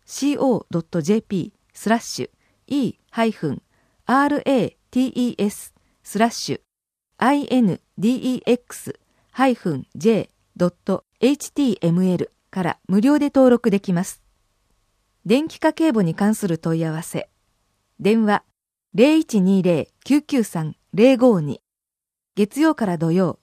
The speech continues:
祝日等を除く、午前九時から午後五時まで。新宿の森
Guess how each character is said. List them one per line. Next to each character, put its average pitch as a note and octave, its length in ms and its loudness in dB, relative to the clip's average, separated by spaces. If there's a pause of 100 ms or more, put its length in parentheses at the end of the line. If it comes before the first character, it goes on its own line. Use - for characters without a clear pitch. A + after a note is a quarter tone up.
祝 - 260 -4
日 C#4 240 -6
等 D4 200 2
を F3+ 120 0
除 D3+ 300 -4
く、 - 200 -14 (420)
午 C#4+ 160 4
前 A#3 240 2
九 A3 160 -2
時 G3 140 -4
か E3 120 -8
ら D3 180 -8 (100)
午 B3 160 4
後 G3+ 160 0
五 F3+ 160 0
時 F#3+ 140 -2
ま C3+ 120 -6
で。 - 160 -14 (1500)
新 C#4+ 300 4
宿 C#4+ 240 -2
の C4+ 120 4
森 A#3+ 360 4